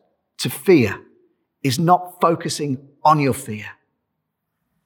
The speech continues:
It's focusing upon your identity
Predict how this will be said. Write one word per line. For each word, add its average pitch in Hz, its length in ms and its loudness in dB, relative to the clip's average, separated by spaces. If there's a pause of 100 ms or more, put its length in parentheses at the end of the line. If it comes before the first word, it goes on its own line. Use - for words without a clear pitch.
(140)
It's - 200 -4
focusing 135 680 -4
upon 120 320 -8
your 110 240 -10
identity 120 960 -8